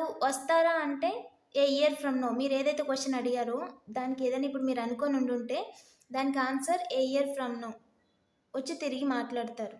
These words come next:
ఎస్, మాట్లాడతారు కన్ఫర్మ్‌గా. జీరో ఫోర్ జీరో ఫోర్ స్టెబిలిటీ, మ్యారేజ్ ప్రపోజల్ తెస్తారంట.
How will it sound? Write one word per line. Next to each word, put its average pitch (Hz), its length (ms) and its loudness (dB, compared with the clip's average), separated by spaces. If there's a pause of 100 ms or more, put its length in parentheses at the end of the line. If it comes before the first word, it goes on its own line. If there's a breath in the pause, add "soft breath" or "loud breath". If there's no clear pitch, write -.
(140)
ఎస్, 240 200 -6 (220)
మాట్లాడతారు 226 640 -10
కన్ఫర్మ్‌గా. 214 540 -10 (1600)
జీరో 277 320 0
ఫోర్ 294 240 2
జీరో 254 260 0
ఫోర్ 240 260 -6 (320)
స్టెబిలిటీ, 262 560 0
మ్యారేజ్ 254 440 0
ప్రపోజల్ 262 480 -2
తెస్తారంట. 220 600 -6